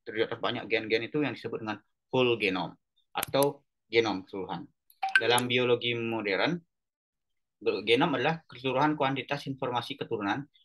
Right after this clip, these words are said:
sehingga menyangkut gen dan urutan D N A atau R N A non-coding, baik coding maupun D N A. Genom manusia kira-kira mengandung D N A dengan ukuran tiga miliar pasa-, pasang basa, oh ya, sorry, tiga miliar pasang basa dengan mengkode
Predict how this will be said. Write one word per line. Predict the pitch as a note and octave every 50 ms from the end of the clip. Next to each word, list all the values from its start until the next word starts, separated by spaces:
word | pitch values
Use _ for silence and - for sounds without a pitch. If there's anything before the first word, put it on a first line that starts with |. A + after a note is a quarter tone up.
| _ _ _ _ -
sehingga | - A2+ A2+ A#2 B2+ C3
menyangkut | C3 B2+ A#2+ A#2 A2+ G#2 - - A#2 - -
gen | A2 G#2 A#2+ B2+ A#2+
dan | B2 -
urutan | A2 A2 G#2+ G2+ A2+ A#2
D | A2+ G#2+ G2
N | G2 G2+
A | A2+ A#2 -
atau | A2+ -
R | - G2+ G2 G2
N | G2 -
A | G2+ G2+
non-coding, | G2 G2 F#2+ F#2+ - F#2 F#2 F2+ F#2+ F#2 F2
baik | F2+ F2+ -
coding | - F#2 F#2+ G2 A#2+ B2+
maupun | A#2 G2 - - G2+
D | G2+ F2 F2
N | F2 -
A. | F2 - - _ _ _ _ _ _ _ _ _ _ _
Genom | _ - A2+ A#2 B2
manusia | C3 C3 C3+ C3+ B2+ - E3+ F3
kira-kira | F3 - D3+ C#3+ - D#3+ E3
mengandung | E3 D#3 D3+ D3+ D3+ D3
D | C#3 C#3
N | C#3
A | - D3
dengan | C#3+ C#3 C#3+ C#3 C#3+
ukuran | - - C#3 C#3 C#3+ C#3 C3+ C3+
tiga | - C3+ C3 C3+
miliar | C3 C3 B2+ B2+ B2 A#2+ -
pasa-, | A#2+ A#2 A2+ - - C3 A#2+ A#2+ A#2+ - _ _ _ _ _ _ _
pasang | _ - - - B2
basa, | A2 G2+ - - A#2+ C#3 -
oh | G#2+
ya, | G#2+ G2+ F#2+
sorry, | - A2 A#2+ C3+ C#3
tiga | C#3 A#2+ G#2 G#2+ G2+
miliar | G#2 G#2 G#2 G#2 G#2 -
pasang | - A2+ G#2 G2
basa | - - A#2+
dengan | A#2+ A2+ A2 A2 A2
mengkode | G#2+ - G2 G2